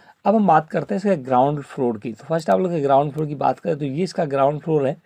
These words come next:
ग्राउंड फ्लोर पर मैंने ये सारी चीज़ें क्रिएट की हैं। इधर एक, आ, बड़ा सा हॉल है जिसमें एक मैंने विंडो दिया है, ये देख पा रहे होंगे।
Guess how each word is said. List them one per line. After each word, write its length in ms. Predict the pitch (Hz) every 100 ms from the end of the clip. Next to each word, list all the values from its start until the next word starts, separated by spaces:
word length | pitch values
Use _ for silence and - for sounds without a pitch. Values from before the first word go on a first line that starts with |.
| _ _ _ _ _ -
ग्राउंड 460 | 143 139 170 240
फ्लोर 220 | - 220 202
पर 160 | 220
मैंने 200 | 202 196
ये 100 | 202 185
सारी 260 | 185 180
चीज़ें 320 | 160 147 135 170
क्रिएट 280 | 117 113
की 160 | - -
हैं। 120 | - _ _
इधर 280 | 180 208 214 -
एक, 300 | 175 175 180 175 -
आ, 160 | 139 131
बड़ा 320 | 123 127 147
सा 120 | 151
हॉल 300 | 113 127 151
है 120 | 156
जिसमें 300 | 131 131 135
एक 160 | 127 123
मैंने 200 | 127 123
विंडो 380 | 113 113 120 139
दिया 200 | 131 147
है, 80 | 139
ये 80 |
देख 180 | 120 120 143
पा 140 | 120
रहे 100 | 120
होंगे। 160 | 117